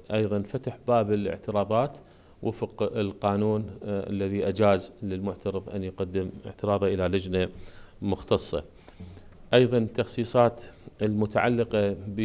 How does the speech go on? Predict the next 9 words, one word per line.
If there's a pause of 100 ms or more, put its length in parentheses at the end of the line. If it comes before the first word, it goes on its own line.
(760)
بالخدمات
المشروطة، (260)
خدمات (100)
ال-،
التعليم (460)
والصحة، (520)
آه،
بدأت
الوزارة